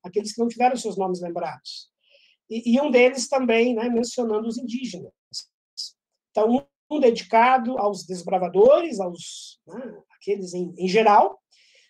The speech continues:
e outro aos, aos indígenas. Então, é uma menção rápida, breve, mas, é, significa minimamente um reconhecimento, né,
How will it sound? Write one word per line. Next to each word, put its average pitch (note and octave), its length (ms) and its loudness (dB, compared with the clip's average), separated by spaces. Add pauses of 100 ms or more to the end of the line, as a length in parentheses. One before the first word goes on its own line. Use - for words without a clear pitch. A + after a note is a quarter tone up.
(160)
e A#3+ 120 2
outro G#3+ 500 2
aos, G3+ 600 -4
aos F#3 180 -8
indígenas. F#3 680 -6
Então, B3+ 260 -6
é B3+ 80 6
uma D#4 140 0
menção A#3 420 -2
rápida, C4 440 -2
breve, A#3 460 -2 (600)
mas, G#3+ 880 0
é, F#3+ 720 -4
significa B3+ 640 -6
minimamente B3 800 0
um B3 60 -4
reconhecimento, B3 960 -4
né, A3+ 140 -2